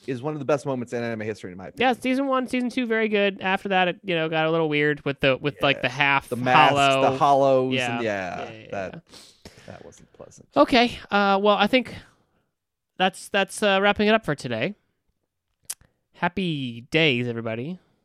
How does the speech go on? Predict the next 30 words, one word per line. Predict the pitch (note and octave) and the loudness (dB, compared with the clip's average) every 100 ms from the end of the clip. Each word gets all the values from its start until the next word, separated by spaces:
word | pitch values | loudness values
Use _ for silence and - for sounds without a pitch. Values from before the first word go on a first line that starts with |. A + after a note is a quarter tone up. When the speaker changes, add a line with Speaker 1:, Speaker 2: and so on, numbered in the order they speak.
| _ | _
Speaker 1:
Everyone | - C#3+ D#3 | -10 -6 -6
enjoy | C#3+ C#3 D3 | -4 0 2
our | C3+ A#2+ A#2 | 2 2 0
Bleach | G2 F3+ A#3 | -4 -8 -6
podcast, | C3+ G2 - G2+ C3+ G#2 | -6 -6 -6 -10 -10 -14
which | - | -20
will | G2+ | -20
be | G#2 | -12
starting | A#2+ G#2+ | -10 -8
next | G#2 - D#3+ | -10 -10 -12
week. | B2 | -6
Speaker 2:
Starting | G3+ G#3 F3 | -2 -2 0
our | E3 D3+ C#3 C3+ - _ | 2 2 0 -4 -12 _
anime | F3 A3 G3+ D3+ C#3 | -2 0 2 2 2
podcast. | C#3+ B2+ C3 C#3 B2+ C3 E3 - C3+ | 0 -4 -2 -4 -4 -6 -8 -16 -16
We | C#3+ | -12
talk | C#3 D#3 D3+ | -4 -2 0
about | D3 C3+ B2+ | 0 0 -2
Bleach, | D3 F#3 A3+ - - | -4 -4 -4 -10 -10
and | D3 | -8
we | C#3 | -4
talk | C#3+ C3+ | -4 -2
about | C3+ C3 | -2 -2
Castlevania, | C3 D#3+ E3 F#3 E3 E3 F3+ F#3+ | -2 -4 -2 -2 -2 0 -4 -4
and | C#3 | -8
we | C3+ | -8
talk | C#3 C#3 | -6 -6
about | C#3 C3+ - | -6 -6 -4
One | D3 D#3+ | -4 -2
Piece. | - A2+ - - - | -4 -14 -18 -20 -20